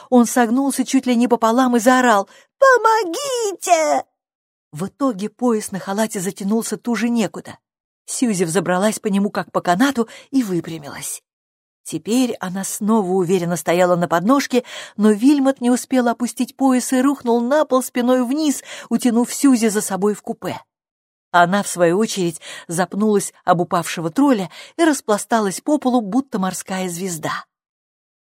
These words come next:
Так они лежали с минуту, переводя дыхание. "Спасибо", сказала Сьюзи. "Вы мне жизнь спасли". "Правда?" засмущался Вильмот. "Ну,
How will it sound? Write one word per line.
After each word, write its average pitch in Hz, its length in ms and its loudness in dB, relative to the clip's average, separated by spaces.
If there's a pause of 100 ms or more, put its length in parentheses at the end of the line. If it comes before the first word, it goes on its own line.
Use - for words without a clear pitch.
(140)
Так 185 320 -2
они 175 240 0
лежали 165 420 0
с - 140 -6
минуту, 180 400 -2
переводя 160 500 0
дыхание. 147 640 -6 (540)
"Спасибо", 277 840 -8 (500)
сказала 175 480 -6
Сьюзи. 190 420 -8 (540)
"Вы 339 200 4
мне 320 200 0
жизнь 302 380 0
спасли". 254 640 -4 (880)
"Правда?" 269 540 -2 (640)
засмущался 175 640 -4
Вильмот. 151 360 -4 (500)
"Ну, 277 460 2